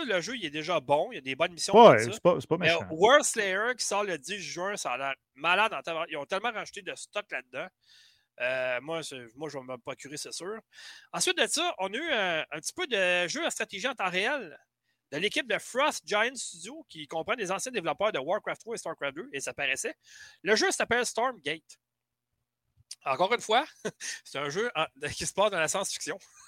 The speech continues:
Speaker 1: <laughs> Il y en avait, je vous le
Speaker 2: Ah.
Speaker 1: dis, il y a une flopée là, aujourd'hui, c'était fou, là.
Speaker 2: Après les zombies, c'est de la science-fiction.
Speaker 1: Ouais, et de retour, il y a, il y a une couple de jeux de vampires qui s'en vient aussi, là, prochainement,
Speaker 2: Ouais.
Speaker 1: mais, euh, je dirais que ça tourne toujours autour de ça.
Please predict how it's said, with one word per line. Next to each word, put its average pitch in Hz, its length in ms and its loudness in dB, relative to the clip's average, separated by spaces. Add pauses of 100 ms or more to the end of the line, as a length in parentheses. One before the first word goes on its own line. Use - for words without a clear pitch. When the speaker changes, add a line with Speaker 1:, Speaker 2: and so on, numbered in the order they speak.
(120)
Speaker 1:
<laughs> - 440 -4
Il 156 60 -8
y - 20 6
en 175 100 4
avait, 190 240 2
je - 140 -8
vous 160 180 -10
le 139 80 2
Speaker 2:
Ah. 131 60 6
Speaker 1:
dis, 175 100 0
il 170 60 -2
y - 20 0
a 165 60 2
une 165 60 -8
flopée 208 480 0
là, 175 120 -8
aujourd'hui, 151 340 -6
c'était 123 200 -10
fou, 269 240 -12
là. 240 180 -10
Speaker 2:
Après 156 380 12
les 170 120 12
zombies, 147 520 12
c'est 127 180 0
de 113 80 -2
la 107 140 -2
science-fiction. 139 1120 0
Speaker 1:
Ouais, 175 220 8
et 160 100 8
de 190 80 6
retour, 175 640 0
il 131 100 -4
y 160 80 0
a, 170 40 2
il 147 80 -4
y 175 40 2
a 196 40 6
une 170 100 -6
couple 254 200 0
de 202 60 4
jeux 208 140 -4
de 208 100 2
vampires 180 400 0
qui - 80 -2
s'en 175 220 0
vient 202 180 -8
aussi, 240 300 -6
là, 220 260 -8
prochainement, 156 460 -4
Speaker 2:
Ouais. 247 180 -2
Speaker 1:
mais, 147 260 0
euh, 135 320 0
je 127 140 -12
dirais 254 300 2
que - 80 -4
ça 208 100 -2
tourne 269 160 -8
toujours 311 220 -6
autour 277 160 -10
de 226 100 -2
ça. 165 160 -6